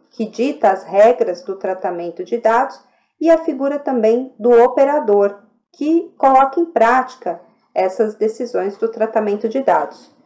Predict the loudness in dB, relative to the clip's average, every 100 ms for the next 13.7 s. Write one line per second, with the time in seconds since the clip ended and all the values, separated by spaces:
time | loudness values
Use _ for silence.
0 | _ _ _ 0 0 0 0 0 2 2
1 | 2 0 0 0 0 -4 -2 0 2 2
2 | 0 0 -6 -4 -2 2 0 0 -2 0
3 | -2 -2 -4 -6 -2 -2 0 0 -2 0
4 | 0 -2 -8 -10 -8 -4 -2 -2 -4 2
5 | 2 2 0 2 2 0 -2 -4 -6 -6
6 | -2 -4 -2 -2 -4 -6 -8 -8 -6 -4
7 | -4 -6 -14 -8 -4 -4 -4 -14 _ _
8 | _ _ _ _ -20 _ _ _ _ 4
9 | 4 4 2 2 0 0 0 2 2 2
10 | 4 6 4 2 -10 -12 -8 -4 -2 0
11 | -2 -4 -8 -8 -2 0 0 -4 _ -6
12 | -4 -4 -6 -6 -6 -6 -6 -8 -10 -10
13 | -16 _ -8 2 2 2 -2